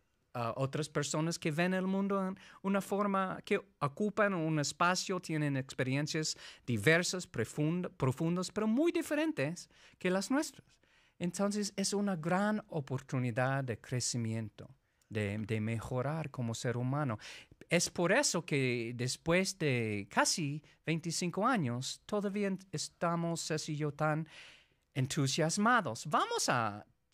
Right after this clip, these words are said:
Ceci y yo damos talleres, tenemos diálogos con gran empresas, con negocios de, de sectores públicos y privados, porque quieren saber cómo formar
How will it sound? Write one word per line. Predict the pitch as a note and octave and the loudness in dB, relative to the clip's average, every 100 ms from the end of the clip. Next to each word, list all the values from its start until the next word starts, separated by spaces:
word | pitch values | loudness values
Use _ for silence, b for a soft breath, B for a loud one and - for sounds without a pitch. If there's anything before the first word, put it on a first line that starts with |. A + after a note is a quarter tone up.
| - | -12
Ceci | - F4 - | -6 -2 -2
y | F#4 | -2
yo | C#4+ C4+ _ | -4 -4 _
damos | C#3 D3+ F3 F#3+ F#3+ - | -4 0 0 0 -4 -6
talleres, | - C#3 A#2 C#3+ E3+ F3+ D3+ - | -6 -4 0 2 4 2 -2 -2
tenemos | C#3 C3+ D#3+ - | -2 0 -2 -2
diálogos | C3+ C#3 D#3 D#3 - B B B B B _ | 0 0 0 -2 -6 B B B B B _
con | - D3+ C#3+ C#3+ D3 D3 - _ - | 0 4 6 4 2 -2 -10 _ -10
gran | C3 D3+ C4 | 0 4 4
empresas, | D4+ A#3+ A#3 D4+ - - - | 2 0 -2 -2 -2 -4 -2
con | E3 | 0
negocios | E3 D3+ G3+ B3 - A2 - | 0 2 2 2 -2 -4 0
de, | C3 | 0
de | C3+ C#3+ B2+ C3+ | 2 2 2 0
sectores | - C3+ D#3+ D3 D#3 | -2 -4 -2 -2 -2
públicos | - D3 F3+ F#3+ G#3+ A3+ | -2 -2 -2 -2 -4 -4
y | |
privados, | A3+ B3 A3+ B3 B3 - - - B B | -8 -8 -6 -6 -8 -12 -14 -18 B B
porque | - F3+ G3+ F#3+ | -6 -2 -2 -2
quieren | - G3+ G#3 A3 G#3+ | 0 4 4 2 0
saber | - E3 D3+ D3+ D#3+ | 0 0 2 2 0
cómo | - D#3+ D3+ C#3+ D3 b b b b b b b b _ | -2 -2 0 -2 -4 b b b b b b b b _
formar | - D#3 C3 C3 B2+ C3+ C#3 C#3+ C#3+ | -4 0 2 2 2 2 2 2 0